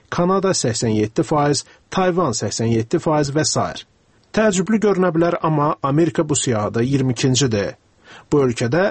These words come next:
əhalinin yalnız səksən faizinin evdən internetə qoşulmaq imkanı var. Almaniya siyahıda iyirmi beşincidir, yetmiş yeddi faiz.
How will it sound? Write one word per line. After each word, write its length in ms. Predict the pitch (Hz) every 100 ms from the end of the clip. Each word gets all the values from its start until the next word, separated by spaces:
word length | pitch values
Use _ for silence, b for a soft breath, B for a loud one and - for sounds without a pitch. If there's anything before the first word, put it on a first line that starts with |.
| 156
əhalinin 440 | 127 131 117 147 139
yalnız 400 | 135 127 131 -
səksən 360 | 135 - 147 -
faizinin 560 | 123 101 95 110 127 -
evdən 500 | 131 113 117 107 120
internetə 480 | 127 123 113 101 110
qoşulmaq 500 | 120 - 123 123 113
imkanı 380 | 110 110 107 101
var. 260 | 92 - - B B
Almaniya 420 | - 190 226 254 247
siyahıda 480 | - 156 117 117
iyirmi 360 | 131 143 143 135
beşincidir, 760 | 127 123 120 110 113 107 80 - _ _ _
yetmiş 420 | 147 156 143 135
yeddi 240 | 143 127 123
faiz. 520 | 123 104 90 101 -